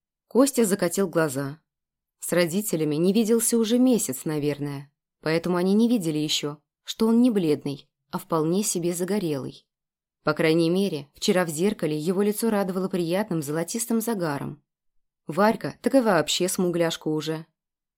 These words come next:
К ней солнце липнет ровным приятным цветом. Скосил глаза на девушку. Варька, прикусив губу,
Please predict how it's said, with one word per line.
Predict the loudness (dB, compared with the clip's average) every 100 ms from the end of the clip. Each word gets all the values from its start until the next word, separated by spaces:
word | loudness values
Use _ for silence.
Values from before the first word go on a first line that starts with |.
| _
К | -2
ней | 2 4
солнце | 2 2 0 0 -4
липнет | 0 0 0 0 4
ровным | 4 4 0
приятным | 0 -2 0 0
цветом. | -2 -2 -4 -4 -12 -16 _ _ _ _ _ _ _
Скосил | -6 -2 0 0 0
глаза | 2 0 0
на | -2 -2
девушку. | -2 -2 -6 -12 -16 -16 _ _ _ _ _ _ _ _
Варька, | -2 0 0 -2 -12 -6
прикусив | -4 -2 -2 -2 -2
губу, | -4 -4 -6 -6